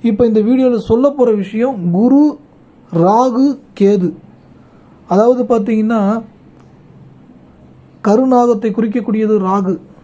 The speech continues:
செம்பாம்பை குறிக்கக்கூடியது கேது. இங்க ராகு, கேது, குரு. இந்த குருவை பொறுத்த வரைக்கும் இன்னைக்கு பெருவாரியான மக்கள் பணம் சார்ந்த விஷயங்கள்ல ஏமாற்றம்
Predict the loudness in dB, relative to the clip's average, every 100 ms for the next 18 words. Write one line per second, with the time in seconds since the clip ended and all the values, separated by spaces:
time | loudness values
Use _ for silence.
0 | -20 -8 -2 0 2 0 -2 -2 -4 -4
1 | -2 -2 -4 -4 -2 -2 -4 -10 _ _
2 | -20 -20 _ _ -2 2 4 2 2 0
3 | 0 0 0 -2 -6 -16 _ -20 -20 -20
4 | -20 -20 -20 -20 _ -4 2 2 2 -2
5 | -4 -4 -2 0 0 -2 -8 -20 -20 -10
6 | 0 2 2 4 4 4 2 2 2 2
7 | 2 2 -2 -2 -4 -6 -14 -20 -4 0
8 | 0 0 -4 0 0 2 2 0 -2 -2
9 | 0 0 -2 0 0 0 -12 -20 _ _
10 | -20 -20 -8 -2 0 0 -2 -2 0 -2
11 | -4 -4 -2 -2 0 -2 -2 -4 0 0
12 | 2 0 0 0 -2 -4